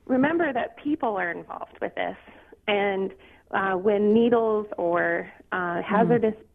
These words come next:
Speaker 1: chemicals and things end up in the recycling, you're endangering people. So
Speaker 2: Mm-hmm.
Speaker 1: when in doubt,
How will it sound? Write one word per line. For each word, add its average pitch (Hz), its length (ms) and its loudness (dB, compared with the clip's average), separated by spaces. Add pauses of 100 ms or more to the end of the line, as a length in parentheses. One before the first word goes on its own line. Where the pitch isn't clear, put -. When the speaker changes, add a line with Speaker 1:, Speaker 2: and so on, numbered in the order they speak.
(320)
Speaker 1:
chemicals 226 480 -2
and 202 140 -6
things 202 260 -2
end 190 160 -2
up 185 160 -2
in 190 80 -8
the 175 60 -6
recycling, 185 580 -4 (340)
you're 233 140 0
endangering 196 640 -4
people. - 500 -10
So 185 240 -2
Speaker 2:
Mm-hmm. 170 180 -2 (120)
Speaker 1:
when 247 260 -2
in 285 220 0
doubt, 185 440 -2